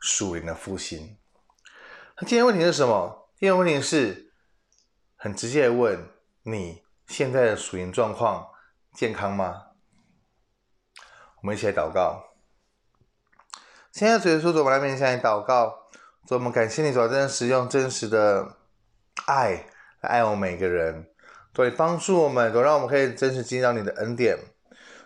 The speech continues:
主啊，让我们是在很多的时候，主，我们软弱，主，我们挫败，主，我们不知道该怎么办的时候，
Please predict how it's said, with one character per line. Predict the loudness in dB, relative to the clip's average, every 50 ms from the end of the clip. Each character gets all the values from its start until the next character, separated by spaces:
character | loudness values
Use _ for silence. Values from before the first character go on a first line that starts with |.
| _ _
主 | _ 0
啊， | 2 4
让 | 4 2 2 2
我 | 0
们 | -2 -2
是 | -2 -4 -4
在 | -2 -2 -2 0 0
很 | 0 0 0
多 | 2 2 2
的 | 2
时 | 0 2 2
候， | 2
主， | 4 2
我 | 2
们 | 2 2
软 | 4 4 2 2 2
弱， | 2 2 2 4 4 2 0 -4 -10 -18 _ _ _ _ _ _ _ _ _ _ _
主， | -2 0
我 | 0
们 | 2 2 0 0 -2 -6
挫 | -10 -12 -10 -8 -2 0 2 4 4 4 2 -2
败， | -2 0 2 2 2 2 0 -2 -6 -12 -20 _ _ _ _ _ _ _ _ _ _ _ _ _ _ _ _ _
主， | -4 -4
我 | -4
们 | -4 -2
不 | 0 2
知 |
道 | 2 2
该 | 2 0
怎 | 0 0
么 | 0 2
办 | 2 2
的 | 2 0
时 | -2 -4 -8 -4
候， | 0 0 0 0 0 -2 -6 -14